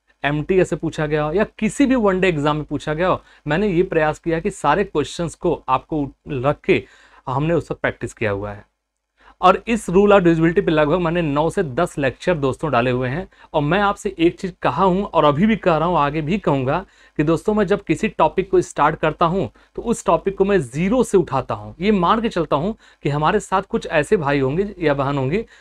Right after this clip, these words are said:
जिनको बहुत कम या हो सकता है उनका लेवल बहुत ही लो हो, उनको चीज़ें ना समझ में आई हो। जो मैथ्स का एक फोबिया होता है वो फोबिया उनके मन से दूर होना चाहिए।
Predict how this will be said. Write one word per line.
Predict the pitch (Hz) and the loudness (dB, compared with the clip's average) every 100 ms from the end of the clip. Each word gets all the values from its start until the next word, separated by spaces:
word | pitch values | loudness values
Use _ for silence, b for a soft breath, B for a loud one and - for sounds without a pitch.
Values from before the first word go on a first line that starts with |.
| b | b
जिनको | 156 196 269 | -2 0 -2
बहुत | 180 170 220 - - - | -4 -2 0 -2 -2 4
कम | 214 135 101 _ _ - | 4 4 -2 _ _ 2
या | 208 | 4
हो | 233 | 4
सकता | 233 233 | 2 0
है | |
उनका | 220 226 | 2 4
लेवल | 208 220 | 4 2
बहुत | 165 156 202 214 | 0 0 0 0
ही | 190 240 | 2 4
लो | 196 | 6
हो, | 147 175 214 b b | 4 2 -4 b b
उनको | 180 180 | -4 -2
चीज़ें | - 202 208 | -4 -2 0
ना | 156 156 | 2 0
समझ | 135 123 | 0 -2
में | 117 | -2
आई | 107 104 | -2 -4
हो। | 101 101 _ _ _ - | -10 -16 _ _ _ -2
जो | 226 | 0
मैथ्स | 202 151 180 - | 2 0 -2 0
का | 226 | -2
एक | - | -2
फोबिया | - 156 185 214 | -4 0 4 4
होता | 135 135 | 4 0
है | 185 | -2
वो | 240 | -4
फोबिया | - 185 180 214 | -2 0 2 2
उनके | 202 196 | 0 -2
मन | 190 190 | -4 -2
से | 214 | -2
दूर | 156 160 | -2 0
होना | 135 123 | 0 -2
चाहिए। | 101 110 104 | -4 -8 -12